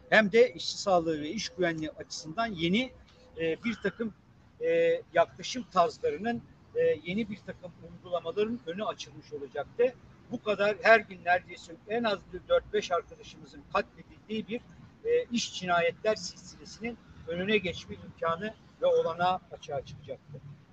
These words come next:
Maalesef bunu, e, dediğim gibi siyasal iktidarda, işverenler de, patronlar da gördükleri için doğal olarak bunu engelleyebilecek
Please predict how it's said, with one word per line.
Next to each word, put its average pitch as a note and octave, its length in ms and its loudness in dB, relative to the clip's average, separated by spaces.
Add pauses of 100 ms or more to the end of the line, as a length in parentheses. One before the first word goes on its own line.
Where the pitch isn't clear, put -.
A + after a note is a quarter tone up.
Maalesef A#3 460 6 (120)
bunu, B3 320 2 (460)
e, G3 40 -4 (260)
dediğim G3 340 0
gibi F3+ 160 -18
siyasal F3 480 -2
iktidarda, D#3+ 560 -8
işverenler E3+ 720 -4
de, D#3 80 -6
patronlar E3 720 -10
da D3+ 40 -8 (120)
gördükleri D#3+ 580 -10
için A#3 300 -8 (460)
doğal G3 220 0
olarak F3 440 0 (280)
bunu G#3 180 -2
engelleyebilecek E3 1120 -6